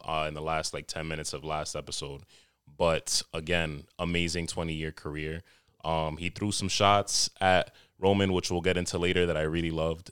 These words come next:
and you brought up a good point. You guys brought up a good point. Um,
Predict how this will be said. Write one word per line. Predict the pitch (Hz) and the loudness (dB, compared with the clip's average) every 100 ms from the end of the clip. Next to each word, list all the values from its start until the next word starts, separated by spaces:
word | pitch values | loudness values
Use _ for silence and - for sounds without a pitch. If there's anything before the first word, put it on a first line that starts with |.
| - | -10
and | 78 76 73 - - | -6 -6 -8 -12 -20
you | 80 | -6
brought | 82 78 | -4 -2
up | 78 | -4
a | |
good | 76 78 | -8 -10
point. | - 80 82 _ - _ - | -8 -6 -6 _ -20 _ -10
You | 85 | -6
guys | 82 82 80 | -4 -4 -2
brought | 85 80 | -2 -2
up | 80 | -4
a | |
good | 80 - | -8 -6
point. | 85 82 - - _ - _ - | -4 -4 -6 -18 _ -20 _ -4
Um, | 92 90 85 82 80 | 2 2 2 -2 -6